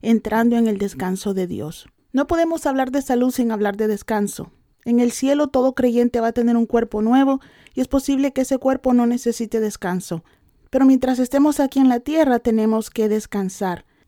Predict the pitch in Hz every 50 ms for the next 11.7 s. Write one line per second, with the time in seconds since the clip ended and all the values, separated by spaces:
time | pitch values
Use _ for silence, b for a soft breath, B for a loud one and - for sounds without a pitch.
0 | _ _ - 277 269 - 294 285 269 330 349 370 349 - - 311 294 311 311 294
1 | - 254 247 - - 247 247 240 240 - 247 247 - 233 220 226 240 254 - -
2 | 240 240 233 233 233 233 233 - - 208 214 - - 233 220 233 - - 240 -
3 | - - 226 226 214 208 208 214 - - 196 196 - 190 185 185 196 202 196 202
4 | 185 175 185 185 185 190 - - _ _ _ _ - 226 214 214 214 202 196 196
5 | 214 226 233 233 226 226 220 - - 220 214 226 - 240 214 214 202 202 208 202
6 | 202 208 196 185 185 - - 294 311 330 320 - - b b b b b b b
7 | 247 247 240 226 214 208 220 262 294 311 302 269 247 - - - 254 269 285 277
8 | 294 285 285 269 262 233 214 202 208 - - - 311 330 302 - - 208 - 220
9 | 214 208 202 202 - - - 220 240 254 247 247 254 262 - 247 247 240 220 214
10 | - - - 196 202 - 269 262 240 214 208 - 208 202 190 180 190 190 202 196
11 | 196 190 - 185 175 170 - - 185 175 165 170 -